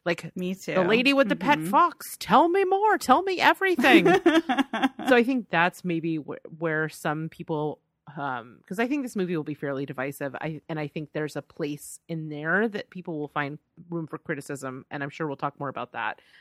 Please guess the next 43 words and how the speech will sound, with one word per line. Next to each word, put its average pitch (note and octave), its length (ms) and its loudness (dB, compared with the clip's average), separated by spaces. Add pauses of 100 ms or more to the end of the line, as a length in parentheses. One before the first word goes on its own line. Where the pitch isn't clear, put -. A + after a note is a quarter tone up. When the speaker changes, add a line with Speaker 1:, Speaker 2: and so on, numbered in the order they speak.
(240)
Speaker 1:
And G3+ 120 2
it's G#3 120 -2
definitely D4+ 380 4
more C4+ 220 2
in B3 80 0
the A3 80 -2
vein G3 240 0
of E3 60 -4
an F3 140 -2
art D3 200 0
house - 280 -16
film, - 280 -14 (120)
right? D#3 360 0
This G3+ 160 -2
thing A3+ 200 2
is A#3 120 -2
arty D#3 300 0
as D3 100 -8
hell. G#3 180 4
Speaker 2:
Oh, - 20 0
yeah. D#3 220 -6 (220)
One G3 100 -6
hundred F3 260 -6
percent. G3+ 300 -4
Speaker 1:
And - 80 -2
even D#4+ 240 4
Speaker 2:
Yeah. E3 280 -6
Speaker 1:
e- D#4+ 140 4
Speaker 2:
Or D#4 220 4 (340)
<laughs> - 360 -6
as B3 160 2
our B3 100 2
friend A3 260 -4
Kat F3+ 220 -2
would F3+ 160 -8
say, E3 160 -4
it's F3 140 -6
artsy D#3+ 340 -8
fartsy, - 380 -10
Speaker 1:
Yes, F#3+ 180 -2 (220)
Speaker 2:
right? C#4 140 2
<laughs> - 40 -20
Speaker 1:
right. - 240 0